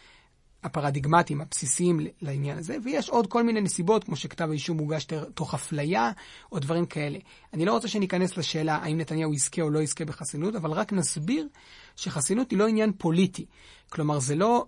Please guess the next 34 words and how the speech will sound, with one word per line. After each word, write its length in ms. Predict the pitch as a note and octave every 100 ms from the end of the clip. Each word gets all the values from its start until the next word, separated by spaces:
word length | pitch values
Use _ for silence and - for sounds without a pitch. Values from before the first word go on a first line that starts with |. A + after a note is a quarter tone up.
| -
"אם 140 | G3+ G3
יש 180 | F#3+ G3
לי 60 |
שישים 320 | G3 D#3+ F#3+ F3+
ואחד 180 | -
תומכים, 420 | D#3+ D#3 C3+ F#3 E3
אני 100 | D3
זכאי 300 | D3 - E3
לחסינות 500 | - D3 E3 E3 -
אוטומטית, 580 | - D3 C#3 C#3 G3
כי 160 | - E3+
את-, 140 | C#3 F3+ F3+
כי 140 | - F3
הם 100 | E3+
אוהבים 340 | D3+ C3 E3
אותי, 280 | - - G3
או 80 | A3
כי 140 | -
אני 120 | D#3+
משרת 260 | E3+ - D#3+
את 100 | D#3+
האינטרס 340 | D3+ E3 D#3+
הפוליטי 320 | D#3 D#3 D3 E3+
שלהם", 520 | - F3 F3+ E3 C4 - - - - - -
אלא 120 | D#3+
גם 220 | D#3 B3+
חברי 240 | A#3 A#3 A3+
כנסת 300 | B3+ B3+ -
שמצביעים 520 | F3+ D3 C#3+ E3 A#3+
על 80 | A#3+
חסינות, 560 | G3+ - A#3+ D#4+ E4 - - - -
צריכים 600 | - F3+ D#3 - C4 C#4+ - _ _ _ -
לשקול 460 | E3 C#3 - C#3
שיקולים, 580 | - F#3+ - G3+ B3+ C4